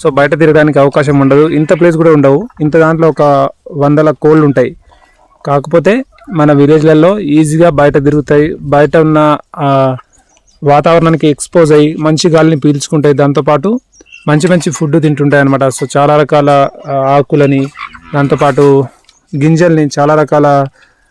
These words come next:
ఆ, గడ్డి పొరకలు, వాటి గింజల్ని అవి తింటుంటాయి కాబట్టి ఇవి స్ట్రాంగ్ ఉంటాయి. వీటి ఇమ్యూనిటీ పవర్ చాలా బాగుంటాయి, చాలా అద్భుతంగా పెరుగుతాయి. ఈ నార్మల్గా ఒక కోడి ఈ విధంగా పెరగాలంటే కనీసం సంవత్సరం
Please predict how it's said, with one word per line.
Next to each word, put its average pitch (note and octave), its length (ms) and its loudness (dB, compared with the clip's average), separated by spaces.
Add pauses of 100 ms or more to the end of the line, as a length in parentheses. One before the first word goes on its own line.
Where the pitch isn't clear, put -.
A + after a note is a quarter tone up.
(160)
ఆ, C#3 40 -2
గడ్డి C#3 400 0
పొరకలు, C#3+ 400 0
వాటి C3+ 240 0
గింజల్ని C#3 540 0
అవి C3+ 180 -2
తింటుంటాయి D3+ 420 0
కాబట్టి C#3 340 2
ఇవి D#3+ 120 2
స్ట్రాంగ్ D3+ 400 -2
ఉంటాయి. D#3 240 0
వీటి D3 240 -2
ఇమ్యూనిటీ D#3 380 -2
పవర్ D#3 240 0 (100)
చాలా C#3 140 0
బాగుంటాయి, C#3 540 0 (560)
చాలా D#3+ 140 0
అద్భుతంగా D#3 400 -2
పెరుగుతాయి. C#3+ 520 0
ఈ D#3 40 -8
నార్మల్గా D#3+ 460 0
ఒక D#3+ 220 0
కోడి E3 260 2
ఈ D#3+ 260 -4
విధంగా E3+ 280 -2
పెరగాలంటే D#3+ 520 0
కనీసం D#3+ 420 -2
సంవత్సరం D3 540 -4